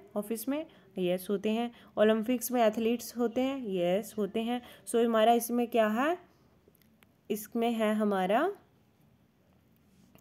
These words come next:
क्या है हमारा इसमें? Is लेबोरेटरी वाला, ठीक है। नेक्स्ट क्या है हमारे पास? बार, अगर बारमैन, बारमैन है, ठीक है,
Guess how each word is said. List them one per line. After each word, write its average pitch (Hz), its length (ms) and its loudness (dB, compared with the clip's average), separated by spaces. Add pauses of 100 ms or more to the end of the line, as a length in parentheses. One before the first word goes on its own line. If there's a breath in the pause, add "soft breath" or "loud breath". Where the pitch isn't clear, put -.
(140)
क्या 226 160 4
है 240 160 0
हमारा 233 340 2
इसमें? 247 320 -2 (840)
Is 196 420 2 (360)
लेबोरेटरी 180 600 2
वाला, 170 260 0 (140)
ठीक 285 180 -4
है। 453 60 2 (460 soft breath)
नेक्स्ट 226 320 2
क्या 269 140 2
है 269 60 2
हमारे 262 240 4
पास? 277 360 2 (160)
बार, 208 360 8 (120)
अगर 196 220 2
बारमैन, 175 500 0 (240)
बारमैन 190 520 2
है, 180 180 -4
ठीक 240 200 -2
है, 277 80 0